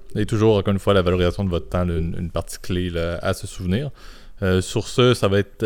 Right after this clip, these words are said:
officiellement la, la fin de ce nouvel épisode du, euh, podcast. Donc, encore une fois, un, un petit peu, un petit peu hors des sentiers battus pour la, le premier segment et le deuxième segment un petit peu classique là, qui fait suite de ce qu'on vous parlait dans les derniers épisodes.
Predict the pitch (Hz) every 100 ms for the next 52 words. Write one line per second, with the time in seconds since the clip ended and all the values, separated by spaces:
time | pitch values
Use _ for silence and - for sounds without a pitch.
0 | - 107 - 110 113 104 104 95 - 123
1 | 120 107 101 - 101 107 104 107 98 107
2 | 113 104 101 98 110 113 104 98 113 -
3 | 127 - 117 110 104 104 120 110 107 110
4 | 107 - - 120 117 107 - - - -
5 | 117 - 110 127 120 117 110 120 110 -
6 | 120 117 - 113 104 110 107 107 110 110
7 | 98 101 101 104 104 107 92 - 113 110
8 | 95 117 - 104 - 104 - - 107 101
9 | 92 98 92 95 98 95 92 98 95 92
10 | 85 147